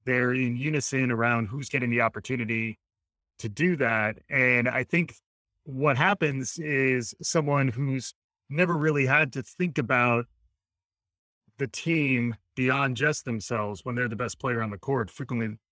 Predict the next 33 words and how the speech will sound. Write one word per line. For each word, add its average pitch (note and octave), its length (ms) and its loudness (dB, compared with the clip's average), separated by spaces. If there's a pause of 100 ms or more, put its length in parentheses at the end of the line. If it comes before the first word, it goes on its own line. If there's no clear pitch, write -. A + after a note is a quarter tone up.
(300)
you C3+ 100 -10
can B2+ 140 -4
just B2+ 260 0
think C#3 120 -2
about A#2 220 0
your A2 140 -2
own A2 120 -2
performance. A2+ 760 -2 (460)
The A#2 280 0
secret B2 520 -2 (220)
that, A#2+ 200 0 (320)
uh, A2 340 0 (100)
a C#3 60 -12
lot C3 320 2
of A#2+ 100 -2
folks C3 240 -2
talk C#3 220 0
about A#2+ 280 0
for D#3 100 -4
even E3 160 0
the A2+ 60 -2
greatest B2+ 500 0
is G#2+ 120 -6
that A#2 200 0
they C3 100 0
have C3 160 2
to C3 80 -2
understand B2 800 0
that A#2 240 -2 (300)
dialing D3+ 380 0
down D3 300 0
their B2 160 0
ego A2+ 500 0